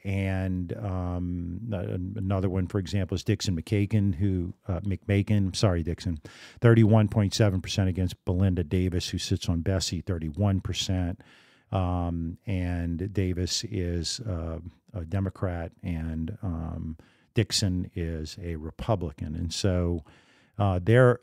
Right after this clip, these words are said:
there's a lot of races out there. W-, w-, we, we have had, and this is also unusual for Louisiana politics, we had a really low voter turnout. I predicted that in one of our earlier shows,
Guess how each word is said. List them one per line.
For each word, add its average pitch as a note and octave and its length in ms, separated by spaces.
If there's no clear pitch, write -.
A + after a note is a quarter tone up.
there's A#2+ 320
a A#2 60
lot A2+ 260
of A2 80
races G#2 500
out F#2 260
there. F#2 180
W-, F#2 200
w-, A2+ 420
we, A2 400
we A2+ 160
have G#2+ 100
had, G#2 580
and G#2+ 120
this A2 160
is G#2+ 120
also G#2+ 420
unusual F#2 500
for G2 160
Louisiana F#2 460
politics, A2 720
we B2 100
had D#3 80
a B2 40
really G#2+ 580
low F#2+ 460
voter E2+ 380
turnout. D2+ 560
I A#2 120
predicted G#2 440
that F2+ 360
in F#2+ 200
one F#2+ 160
of E2+ 80
our E2+ 200
earlier F2+ 400
shows, G2 680